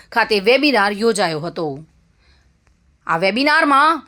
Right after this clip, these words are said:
ખેડૂતોને લગતી પાક ધિરાણ, એનિમલ હસબન્ડરી, મત્સ્ય ઉદ્યોગ વગેરેની પોસ્ટ બજેટ બે હજાર પચીસ છવ્વીસની વિવિધ યોજનાઓ અને લાભો મેળવવા માટેનું માર્ગદર્શન પૂરું પાડવામાં આવ્યું હતું. આ વેબિનારમાં મહેસાણા ખાતેની લીડ ડિસ્ટ્રિક્ટ બેંકના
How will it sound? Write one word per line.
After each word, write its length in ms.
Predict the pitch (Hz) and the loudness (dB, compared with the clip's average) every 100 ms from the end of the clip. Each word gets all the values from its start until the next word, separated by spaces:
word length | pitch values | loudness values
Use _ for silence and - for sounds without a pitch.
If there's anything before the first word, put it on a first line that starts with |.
| - | -2
ખેડૂતોને 520 | 294 294 330 330 330 | 0 0 2 2 2
લગતી 420 | 285 262 - 269 | 0 -2 -6 -4
પાક 420 | - 262 277 269 | 2 2 2 0
ધિરાણ, 340 | 233 247 247 254 | -2 2 2 2
એનિમલ 360 | 220 226 214 220 | -2 -4 -2 0
હસબન્ડરી, 560 | 214 202 269 277 277 262 | -2 0 -2 0 -4 -2
મત્સ્ય 320 | 240 226 247 | -2 0 0
ઉદ્યોગ 440 | 214 202 262 247 | 0 0 0 0
વગેરેની 420 | 233 226 214 208 | 0 0 0 -4
પોસ્ટ 400 | 226 247 262 - | -6 -2 -2 -2
બજેટ 400 | 254 294 240 226 | -2 0 0 -4
બે 140 | 214 208 | -2 -2
હજાર 200 | 190 185 | -2 -2
પચીસ 440 | 214 - 185 - | -4 -6 -6 -6
છવ્વીસની 400 | 220 202 196 196 | -4 -4 -6 -8
વિવિધ 300 | 190 233 262 | -6 -4 -4
યોજનાઓ 580 | 220 190 220 220 277 202 | -2 -2 -2 0 0 0
અને 180 | 180 180 | -2 -2
લાભો 260 | 190 226 285 | 0 0 -2
મેળવવા 300 | 196 175 175 | -2 -4 -2
માટેનું 520 | 190 269 190 165 - - - - 208 | -4 -4 -6 -8 -14 -20 -20 -8 0
માર્ગદર્શન 640 | 262 311 247 202 226 220 | 4 4 2 -2 -4 -6
પૂરું 240 | 240 214 | -6 -6
પાડવામાં 480 | 180 170 170 175 208 | -2 -2 -2 0 0
આવ્યું 220 | 147 151 | -2 -8
હતું. 320 | 160 175 147 - _ _ _ _ _ _ _ _ _ _ _ _ _ _ _ _ _ - | -12 -12 -12 -18 _ _ _ _ _ _ _ _ _ _ _ _ _ _ _ _ _ -6
આ 100 | 160 | -2
વેબિનારમાં 680 | 175 196 220 240 277 262 | -2 -2 0 0 2 2
મહેસાણા 400 | 247 233 262 277 | 2 2 2 0
ખાતેની 460 | 269 247 254 254 262 | 0 -2 0 -2 -2
લીડ 260 | 240 247 | -2 0
ડિસ્ટ્રિક્ટ 360 | 220 226 277 226 | 0 -2 -4 -4
બેંકના 680 | 233 269 220 202 247 247 | -4 -4 -2 -2 -2 -6